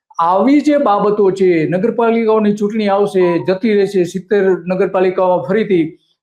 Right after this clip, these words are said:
અ, રાજકીય નેતાઓ આવી જશે અને એ જ અધિકારીઓ ફરીથી એ જ જગ્યાએ ગોઠવાઈ જશે અને ભ્રષ્ટાચાર વારંવાર અનેક જગ્યાએ કિસ્સાઓ પણ આવે છે કે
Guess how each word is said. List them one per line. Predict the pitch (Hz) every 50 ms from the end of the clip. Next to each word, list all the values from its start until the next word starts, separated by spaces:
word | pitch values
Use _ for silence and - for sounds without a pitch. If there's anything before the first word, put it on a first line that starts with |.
| -
અ, | - 165 170 170 170 165 170 - - - - 175
રાજકીય | 180 202 208 208 208 - 220 196
નેતાઓ | 180 190 196 196 214 202 196
આવી | 196 190 196 196 196
જશે | 190 185 180 - 180 165 165 160 160
અને | - 170 175 180 180
એ | 185 196 233 240
જ | 220
અધિકારીઓ | 208 208 214 220 214 214 202 196 196 190
ફરીથી | 185 196 233 269 247 247 220
એ | 214 214 214
જ | 214
જગ્યાએ | - 190 170 202 202 190
ગોઠવાઈ | - - 196 - 190 208 208
જશે | 190 190 190 - 190
અને | 180 190 208
ભ્રષ્ટાચાર | - 180 180 180 - 208 202 202 - 202 190 185 160 - _ _ _ _ _ -
વારંવાર | 160 175 185 190 190 180 160 175 214 220 202
અનેક | 190 - _ _ - 170 190 185 - - -
જગ્યાએ | 160 - 190 185
કિસ્સાઓ | 180 185 - 170 156 - - 269 277 262 254
પણ | 240 196
આવે | 170 160 156 160 156
છે | 156 143 127 - _ _ _ _ _ _ -
કે | 190 180 170 147 123 - -